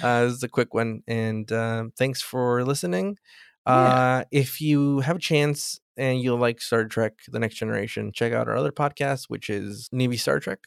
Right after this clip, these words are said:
Speaker 1: You could find it on any podcast, uh, provider. Search Newbie Star Trek.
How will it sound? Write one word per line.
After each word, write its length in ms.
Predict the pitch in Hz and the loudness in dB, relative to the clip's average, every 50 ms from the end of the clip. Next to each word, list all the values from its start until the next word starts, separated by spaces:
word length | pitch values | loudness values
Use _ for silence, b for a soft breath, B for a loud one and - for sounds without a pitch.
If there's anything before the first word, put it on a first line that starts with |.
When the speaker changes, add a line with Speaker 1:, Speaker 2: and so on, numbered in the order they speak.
| - _ _ _ _ _ _ _ _ _ _ _ | -20 _ _ _ _ _ _ _ _ _ _ _
Speaker 1:
You 60 | - | -14
could 60 | - | -10
find 240 | - - 113 113 110 | -4 -4 -4 -4 -6
it 80 | 117 113 | -6 -6
on 100 | 110 110 - _ - | -6 -8 -6 _ -2
any 440 | 127 123 131 135 131 131 127 - _ _ _ | 0 2 2 0 0 -2 -4 -8 _ _ _
podcast, 760 | - - - 117 - - - 135 127 120 113 - - - - - | -4 -2 -2 -2 -2 -4 -2 -2 -2 -2 -4 -6 -14 -16 -16 -8
uh, 120 | - 127 120 | -8 -6 -6
provider. 560 | - 131 131 131 131 131 135 135 147 147 - _ _ _ _ | -6 -4 0 0 0 0 0 -2 -4 -6 -8 _ _ _ _
Search 440 | - - - 147 147 147 147 - - - | -10 -2 4 4 4 4 2 -4 -4 0
Newbie 500 | 131 127 127 131 131 131 127 127 123 113 | 0 2 4 4 4 4 4 2 0 0
Star 220 | - - 110 107 107 | 2 2 2 2 2
Trek. 360 | - 92 90 92 - _ | -2 -8 -8 -8 -12 _